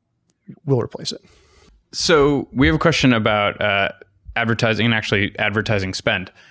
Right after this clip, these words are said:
Speaker 2: Uh, so Debut, uh, Mukherjee asks, "Do podcasts actually work?" And this is in the context of advertising. "If so, how do startups calculate the R O I and the cac?" And I guess that also means, uh, a startup potentially doing a podcast like you guys have done.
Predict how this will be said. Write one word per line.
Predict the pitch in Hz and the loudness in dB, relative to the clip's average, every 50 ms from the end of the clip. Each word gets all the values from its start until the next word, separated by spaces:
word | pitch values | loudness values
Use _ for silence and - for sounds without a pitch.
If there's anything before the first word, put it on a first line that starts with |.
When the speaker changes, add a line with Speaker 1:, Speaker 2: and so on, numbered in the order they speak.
| _ _ _ _ | _ _ _ _
Speaker 2:
Uh, | - 113 113 110 110 107 | -4 0 0 2 0 0
so | 104 - - 123 117 113 107 | 0 0 0 2 2 2 2
Debut, | 107 120 107 113 131 139 139 - - - - | 0 -2 0 0 2 0 0 -2 -4 -6 -4
uh, | 107 110 107 104 101 | 0 0 2 2 2
Mukherjee | 107 110 123 123 - 151 139 160 160 165 170 - | 2 0 0 0 0 -2 0 0 0 0 0 0
asks, | - 110 113 - - - - - - 120 - | -2 -2 -4 -4 -6 -10 -12 -14 -12 -8 -6
"Do | 127 | -4
podcasts | 110 - 123 123 123 - 139 123 - - | -2 0 -2 -2 0 0 0 -2 -2 -2
actually | - 110 - - - 113 98 | -4 -6 -4 -2 -2 -2 -2
work?" | 95 92 98 92 104 120 - - - - - - | -2 -2 0 0 0 -2 -2 -8 -16 -16 -12 -4
And | 113 110 107 | -2 0 0
this | 107 | 0
is | 107 98 | 0 -2
in | 107 101 95 | -2 -2 -4
the | 98 | -4
context | - 98 92 92 - 95 - | -6 -6 -8 -8 -10 -14 -12
of | - | -10
advertising. | - 90 82 - - - - 104 101 98 104 - - - - - - - - - - | -10 -10 -10 -10 -8 -8 -8 -6 -8 -10 -12 -14 -18 -20 -18 -18 -18 -18 -16 -10 -4
"If | - 143 135 - | -2 -2 -2 -2
so, | - - 127 120 117 117 | -2 0 2 2 2 2
how | 113 113 - 123 | 0 0 -2 -2
do | 123 | -2
startups | 117 - - 120 110 110 113 - - | -2 -2 0 0 0 0 0 -4 -6
calculate | - - 104 104 104 - 104 101 101 | -6 -4 -4 -4 -2 0 -2 -2 -2
the | 101 - | -2 -2
R | - 101 98 | -2 0 0
O | 95 98 | 0 0
I | 98 95 92 90 92 - _ _ _ _ - | 0 -2 -2 -2 -4 -6 _ _ _ _ -10
and | - 98 90 - | -10 -8 -8 -10
the | |
cac?" | - - - - - - - - - _ _ _ | -10 -10 -8 -8 -8 -8 -12 -16 -20 _ _ _
And | - 127 | -4 -2
I | 139 | 0
guess | 160 196 185 - | 0 0 0 0
that | 175 156 | 2 2
also | 147 147 139 - 131 | 4 2 2 2 2
means, | 113 113 110 107 104 104 98 - - - - | 2 2 2 0 0 -2 -6 -8 -14 -12 -6
uh, | - 107 104 98 - - | -2 -2 0 0 0 -2
a | - | -4
startup | 107 - - 120 113 110 101 - | -4 -2 0 2 2 2 0 -2
potentially | 120 - 120 110 104 104 101 98 | -4 -4 -4 -2 -2 -2 -2 -4
doing | 98 101 107 131 139 135 113 | -4 -4 0 2 2 2 2
a | 98 | 0
podcast | 92 - 98 98 101 - - 101 98 - - | -2 -4 -4 -4 -4 -2 -2 -4 -4 -2 -4
like | 101 101 101 - | -4 -4 -2 0
you | 123 | 0
guys | 113 107 98 101 - | 0 0 -2 -6 -8
have | 104 104 | -8 -6
done. | - 101 - 113 | -6 -4 -4 -6